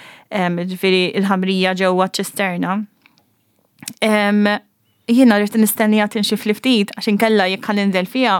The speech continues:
one, bħabba sigurtà, għax ma nkunx nista'. It-tieni, em, jiena bħala record, jiena x'ħan iġbor,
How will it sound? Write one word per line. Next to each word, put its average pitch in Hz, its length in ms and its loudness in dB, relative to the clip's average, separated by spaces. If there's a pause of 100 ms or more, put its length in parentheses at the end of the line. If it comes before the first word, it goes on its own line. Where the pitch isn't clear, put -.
(140)
one, 220 440 0 (120)
bħabba 190 280 -2
sigurtà, 190 520 -2
għax 180 220 -12 (360)
ma 185 380 -8
nkunx 190 280 -8
nista'. 190 460 -6 (880)
It-tieni, 226 720 0 (140)
em, 202 560 2 (680)
jiena 233 320 4
bħala 196 320 0
record, 196 520 0 (240)
jiena 208 320 2
x'ħan 220 320 2
iġbor, 180 480 0